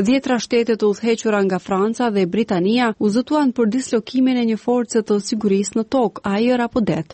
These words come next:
për të monitoruar një marrëveshje eventuale të paqes.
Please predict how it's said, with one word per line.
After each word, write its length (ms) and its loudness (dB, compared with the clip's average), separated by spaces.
për 240 0
të 80 2
monitoruar 640 0
një 240 2
marrëveshje 720 0
eventuale 720 0
të 80 -2
paqes. 560 -4